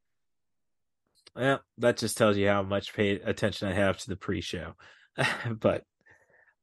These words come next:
all right, well, you can find The Poetic Critic on Letterboxd. Her username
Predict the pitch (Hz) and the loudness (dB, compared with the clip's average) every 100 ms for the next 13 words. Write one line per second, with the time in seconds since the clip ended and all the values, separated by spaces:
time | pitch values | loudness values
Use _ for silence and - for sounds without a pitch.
0 | - 147 185 160 120 107 135 143 143 175 | 2 6 8 8 6 6 6 6 4 2
1 | 143 156 147 139 131 - 135 123 117 113 | 2 2 2 2 -2 0 2 4 2 0
2 | - 123 139 120 113 104 104 101 107 135 | 0 0 0 -4 -4 0 0 2 -2 -4
3 | 147 - 107 98 107 101 101 101 98 | -6 -2 0 2 0 0 -4 -4 -4